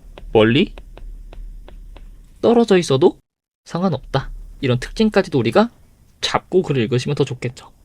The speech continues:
그래서 사 번 보시면 가장 나이 많은 가족의 멤버들이 결정을 한대.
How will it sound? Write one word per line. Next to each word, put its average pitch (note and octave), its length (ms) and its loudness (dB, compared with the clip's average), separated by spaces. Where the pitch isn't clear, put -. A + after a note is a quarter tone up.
그래서 D3 120 0
사 C#3 160 -2
번 G3 120 6
보시면 D3 400 4
가장 F#3+ 400 4
나이 C#3 240 4
많은 F3+ 240 0
가족의 B2+ 360 -2
멤버들이 A#2 600 2
결정을 C3 520 2
한대. C#3 340 2